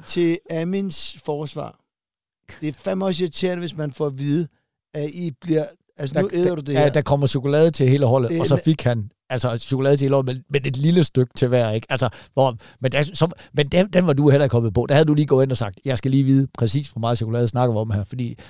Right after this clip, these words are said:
Speaker 2: chokolade er jo bare chokolade. Men jeg skal også sige til jer, men en, altså, en almindelig størrelse chokoladebar ser jo også lille ud for <laughs> men, men det var fandme, det var edderkoppet med, altså, øh, det var et skægt cast, det dernede, ikke? Fordi at, så havde de jo lavet det så.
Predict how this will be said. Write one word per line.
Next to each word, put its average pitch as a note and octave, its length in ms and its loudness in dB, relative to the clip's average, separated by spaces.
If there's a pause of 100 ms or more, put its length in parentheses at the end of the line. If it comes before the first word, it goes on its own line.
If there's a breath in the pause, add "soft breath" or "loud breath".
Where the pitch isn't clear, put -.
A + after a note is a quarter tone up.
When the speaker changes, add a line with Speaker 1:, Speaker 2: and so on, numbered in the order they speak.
Speaker 2:
chokolade C3+ 340 2
er C3+ 40 2
jo A#2 60 -2
bare A#2+ 180 -4
chokolade. A#2+ 280 -8 (120 loud breath)
Men B2+ 40 -2
jeg C#3+ 80 2
skal C#3 100 -6
også D#3 120 2
sige F#3 140 2
til D#3 120 2
jer, C3 100 0
men B2 120 -6 (240)
en, B2+ 180 -6 (140)
altså, A2+ 200 -6 (280 soft breath)
en D3 240 -6
almindelig D3+ 380 -2
størrelse B2+ 220 0
chokoladebar B2+ 520 2
ser G#3 180 4
jo D3+ 100 0
også C#3 180 -2
lille D#3 200 2
ud C#3 160 6
for C#3 200 4
<laughs> - 1500 0
men, F3 200 2 (440 loud breath)
men E3 140 4
det F3 80 6
var D3+ 80 4
fandme, F3+ 320 0
det D#3+ 140 0
var D#3 120 -2
edderkoppet D3+ 380 2
med, C3 240 2
altså, B2+ 260 0
øh, A#2+ 420 -6
det C3+ 180 -6
var A#2+ 120 -6
et A2 100 -6
skægt F3 360 -2
cast, C#3 340 -2
det C3 120 0
dernede, B2+ 320 0
ikke? C3 120 -4
Fordi C#3 240 -4
at, A2+ 100 -2 (260 soft breath)
så E3 100 0
havde F3+ 100 4
de C#3+ 40 -4
jo D3+ 80 0
lavet D#3+ 260 2
det A2 80 -4
så. C3+ 140 -2